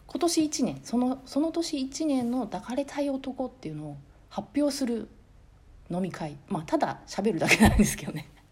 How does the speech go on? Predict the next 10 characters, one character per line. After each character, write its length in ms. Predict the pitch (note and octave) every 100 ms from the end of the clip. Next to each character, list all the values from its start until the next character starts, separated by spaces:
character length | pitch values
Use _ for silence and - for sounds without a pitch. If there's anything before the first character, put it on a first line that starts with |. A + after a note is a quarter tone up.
| - C5
<laughs> 420 | - D5 C5+ -
は 120 | -
い。 160 | D3+ - -
そ 180 | - D4+
れ 140 | D#4+ D#4+
を 100 | D#4
や 140 | D4
っ 20 |
て 240 | D4 - G#3+
て、 320 | E3+ C#3+